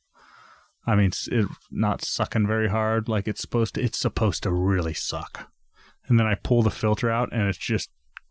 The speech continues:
jam-packed with super, super fine dust.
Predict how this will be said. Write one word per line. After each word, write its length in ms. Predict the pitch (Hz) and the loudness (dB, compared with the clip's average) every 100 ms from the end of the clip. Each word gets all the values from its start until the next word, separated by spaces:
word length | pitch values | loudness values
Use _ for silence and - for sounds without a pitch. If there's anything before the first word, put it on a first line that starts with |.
| - | -8
jam-packed 720 | 151 147 139 135 117 104 - | -4 0 0 0 -4 -4 -6
with 100 | 101 | -6
super, 540 | - - - 185 170 | -6 -8 -2 0 0
super 340 | - 160 147 127 | 0 -2 0 -2
fine 440 | - 127 127 117 | -2 0 2 2
dust. 500 | 117 107 95 - | 2 0 -2 -8